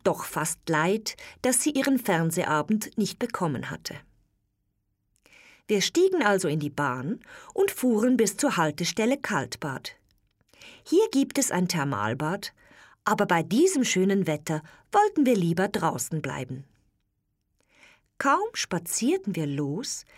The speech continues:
sah ich einen Mann mit Bart. Ich sagte zu meinem Mann: „Schau mal, der sieht ja aus wie Andreas.“ Das ist ein guter Freund von uns aus Zürich. Mein Mann sagte:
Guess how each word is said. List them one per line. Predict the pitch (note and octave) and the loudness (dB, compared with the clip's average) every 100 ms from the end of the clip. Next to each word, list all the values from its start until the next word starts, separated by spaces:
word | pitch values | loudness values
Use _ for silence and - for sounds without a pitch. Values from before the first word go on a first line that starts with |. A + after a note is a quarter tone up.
| - - | -20 -10
sah | - A#3+ C4+ | -2 0 2
ich | D#4+ D#4 | 0 0
einen | D#4+ F4+ | 0 0
Mann | C4+ D#3 D#3 | 0 0 -2
mit | A3 - | -4 -2
Bart. | B3+ D#3+ - - - - _ _ _ _ _ _ _ - | -2 -2 -6 -20 -20 -20 _ _ _ _ _ _ _ -10
Ich | E3+ | -6
sagte | - F3 E3 F3+ | -4 -4 -4 -6
zu | - | -2
meinem | E3 D#3+ D#3 | -2 0 -2
Mann: | D3+ D3 D3+ - _ _ _ _ _ | -2 -2 -4 -10 _ _ _ _ _
„Schau | - D4 A4 | -4 -2 0
mal, | E4 G3+ E3 E3+ _ _ _ _ _ _ _ | 2 2 0 -4 _ _ _ _ _ _ _
der | G#3+ G#3 | -2 0
sieht | A3 C4 | 0 2
ja | B3+ | 2
aus | B3+ B3+ | 2 2
wie | - | 0
Andreas.“ | A#3 A3+ C#4+ A#4 - - - - _ _ _ _ _ _ _ _ _ _ _ - | 2 2 4 2 2 -4 -8 -14 _ _ _ _ _ _ _ _ _ _ _ -4
Das | E4+ | 0
ist | F4+ D4+ | 2 2
ein | B3 | 2
guter | G3+ A#3 B3 | 2 2 2
Freund | - - F3 E3+ | 0 0 0 0
von | G#3+ A3+ | -2 -2
uns | G3 E3+ | 0 0
aus | E3 A#3+ | -2 -4
Zürich. | - - D#3 D3+ D#3 - - _ _ _ _ _ _ _ - | -6 -2 -2 -4 -10 -14 -20 _ _ _ _ _ _ _ -4
Mein | F3 F3 | 0 2
Mann | E3+ E3 | 2 2
sagte: | E3 D#3+ E3 D3 D3 | 0 -4 -4 -12 -12